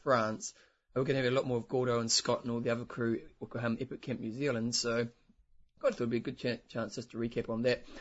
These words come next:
Uh, we've got some other little bits in there for, to make you laugh, so, uh, we'll pretty much get straight into the show, and, uh, you guys enjoy your Christmas, or it's probably already been Christmas, actually. I'm doing this before Christmas, so, uh, enjoy your New Year, and, uh, we'll see you soon.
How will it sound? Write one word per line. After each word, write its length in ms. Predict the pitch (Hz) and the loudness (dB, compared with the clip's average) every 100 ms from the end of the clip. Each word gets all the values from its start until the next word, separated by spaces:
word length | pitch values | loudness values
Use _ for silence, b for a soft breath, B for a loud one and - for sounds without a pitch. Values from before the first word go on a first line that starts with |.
| b b b b b - | b b b b b 6
Uh, 300 | 143 156 156 | 12 12 12
we've 120 | 160 | 12
got 300 | 143 170 - - | 10 8 8 0
some 200 | - 160 | 6 8
other 160 | 156 | 8
little 180 | 156 160 | 8 8
bits 220 | 151 - - | 6 4 2
in 60 | 165 | 6
there 120 | 165 | 4
for, 160 | - 151 | 2 -4
to 80 | |
make 160 | 160 156 | 2 4
you 80 | 147 | 8
laugh, 200 | 165 196 | 10 8
so, 260 | - 151 147 | 8 8 10
uh, 100 | 143 | 10
we'll 80 | 143 | 8
pretty 240 | - 185 | 4 4
much 120 | 151 | 4
get 120 | - - | 2 2
straight 240 | - 170 | 8 8
into 120 | 156 | 6
the 80 | 165 | 2
show, 280 | 151 196 196 | 6 8 8
and, 140 | 147 | 8
uh, 40 | 147 | 6
you 140 | 143 | 6
guys 200 | 156 151 | 6 4
enjoy 160 | 131 147 | 4 2
your 120 | 143 | 2
Christmas, 480 | 135 170 311 208 - - - | 0 -2 0 -2 -2 -10 -4
or 520 | 123 120 120 117 120 117 | 0 4 6 4 2 -4
it's 60 | - | -14
probably 220 | 139 127 | -6 -2
already 120 | 110 | -2
been 160 | 104 165 | -2 -4
Christmas, 300 | 120 - 110 | -6 -8 -10
actually. 160 | 135 139 | -8 -6
I'm 80 | 120 | -4
doing 160 | 123 | -4
this 80 | 117 | -6
before 240 | - 135 | -8 -6
Christmas, 360 | 139 110 175 185 | -4 -6 -4 2
so, 200 | - 127 127 B B B - | 6 6 4 B B B 4
uh, 180 | 127 120 | 6 6
enjoy 280 | 123 156 147 | 4 6 8
your 220 | 143 127 | 8 6
New 140 | 151 | 6
Year, 380 | 175 180 185 196 B B B - | 8 10 10 8 B B B -2
and, 220 | 117 117 | 0 2
uh, 100 | 113 | 2
we'll 100 | 110 | 2
see 140 | 117 131 | 0 0
you 60 | |
soon. 300 | 120 127 104 | 2 0 0